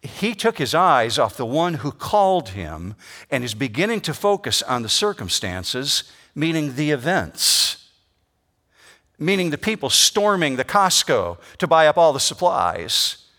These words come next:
m-, meaning the people making a run on the market to sell all their stocks.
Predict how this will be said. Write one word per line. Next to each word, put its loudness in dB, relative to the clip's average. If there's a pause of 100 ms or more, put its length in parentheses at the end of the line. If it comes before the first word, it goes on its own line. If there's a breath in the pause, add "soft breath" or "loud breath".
(240 soft breath)
m-, -8
meaning 0
the -4
people 0
making 0
a 2
run 4
on 2
the 2
market 4
to 0
sell 6
all 6
their 0
stocks. 0